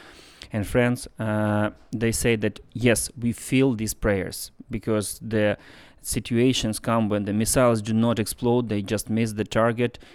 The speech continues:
and we still survive, and so on and so on. So thank you very much. We hope that this will soon end, and this is the fight not only for Ukrainian sovereignty, but for the democracy to be dominant in the whole world.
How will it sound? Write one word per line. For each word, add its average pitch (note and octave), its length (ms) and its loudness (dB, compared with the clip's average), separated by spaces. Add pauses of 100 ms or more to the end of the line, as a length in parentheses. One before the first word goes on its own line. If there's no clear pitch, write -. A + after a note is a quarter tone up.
(100)
and G#2 140 -4
we G#2+ 100 0
still A2+ 260 -2
survive, A2 600 0
and G2+ 160 -6
so A2 180 -4
on A2+ 120 0
and G#2+ 100 -2
so A2 160 -4
on. F#2 140 -2
So G#2 200 -4
thank C3 380 0
you G#2+ 80 0
very A2+ 160 2
much. A#2 420 0 (120)
We A#2 100 -2
hope A#2+ 340 -2
that G2 280 -4
this A2 240 -2
will G#2 160 -2
soon A#2 360 -4
end, A#2+ 360 0 (460)
and A2 260 2
this C3+ 240 2
is A2 160 0
the G#2+ 100 -2
fight A2 400 0
not A2+ 240 -2
only G#2+ 260 -2
for G#2 200 -6
Ukrainian G#2 480 0
sovereignty, A2+ 600 -2
but F#2+ 320 -2
for - 220 -6
the G2 100 -4
democracy G#2 840 -4 (300)
to - 100 -4
be G#2 120 -2
dominant G2+ 680 0
in G#2 160 -4
the F#2+ 80 -4
whole G2+ 320 -2
world. F#2 380 -4